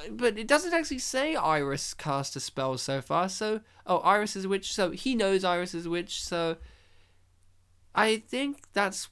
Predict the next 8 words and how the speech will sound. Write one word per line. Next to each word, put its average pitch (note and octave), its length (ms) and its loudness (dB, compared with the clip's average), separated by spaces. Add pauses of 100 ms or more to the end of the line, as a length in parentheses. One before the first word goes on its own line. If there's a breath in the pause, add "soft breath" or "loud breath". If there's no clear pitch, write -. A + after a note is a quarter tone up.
why E3 540 -2 (420)
my D3 280 -4
girlfriend F#3 600 -2
and D3+ 360 -6 (140)
now G3 160 0
me F3+ 480 0
believe D3+ 380 -2
that C3+ 380 -2